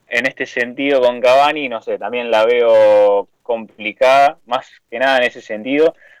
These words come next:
porque si nos ponemos a pensar en Boca hay muchos jugadores que ya de por sí tienen un salario muy alto, algunos incluso en dólares, y bueno, yo creo que tener un sueldo más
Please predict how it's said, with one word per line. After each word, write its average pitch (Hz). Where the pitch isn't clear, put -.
porque 107
si 107
nos 104
ponemos 117
a 110
pensar 123
en 110
Boca 123
hay 110
muchos 120
jugadores 123
que 104
ya 123
de 113
por 101
sí 123
tienen 110
un 110
salario 117
muy 107
alto, 139
algunos 110
incluso 113
en 110
dólares, -
y 113
bueno, 113
yo 120
creo 123
que 117
tener 117
un 120
sueldo 123
más 117